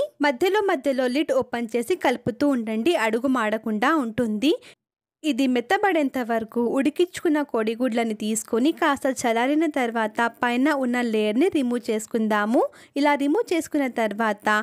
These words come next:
ఎగ్ వైట్ పార్ట్‌ని అలాగే ఎగ్ yolk-ని సపరేట్ చేసుకోండి. ఇవన్నీ ఈ విధంగా సపరేట్ చేసుకున్న తర్వాత ఎగ్ వైట్ పార్ట్‌ని తీసుకొని పీసెస్‌గా కట్ చేసుకోండి. ఇలా పీసెస్‌గా కట్ చేసుకొని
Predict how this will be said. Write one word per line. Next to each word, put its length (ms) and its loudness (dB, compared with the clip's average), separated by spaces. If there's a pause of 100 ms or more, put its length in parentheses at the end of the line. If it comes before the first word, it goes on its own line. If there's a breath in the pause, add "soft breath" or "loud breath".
(320 loud breath)
ఎగ్ 160 -2 (100)
వైట్ 240 0 (120)
పార్ట్‌ని 420 -2 (240)
అలాగే 380 2 (180)
ఎగ్ 240 0
yolk-ని 380 0 (100)
సపరేట్ 420 -2
చేసుకోండి. 580 0 (400)
ఇవన్నీ 380 2 (200)
ఈ 120 2
విధంగా 360 0 (120)
సపరేట్ 420 -2
చేసుకున్న 340 -2 (120)
తర్వాత 480 -2 (400 loud breath)
ఎగ్ 240 -2
వైట్ 300 0
పార్ట్‌ని 340 -4
తీసుకొని 420 0 (120)
పీసెస్‌గా 520 0
కట్ 220 -2
చేసుకోండి. 540 2 (480)
ఇలా 240 4
పీసెస్‌గా 500 -2
కట్ 260 -2
చేసుకొని 440 -2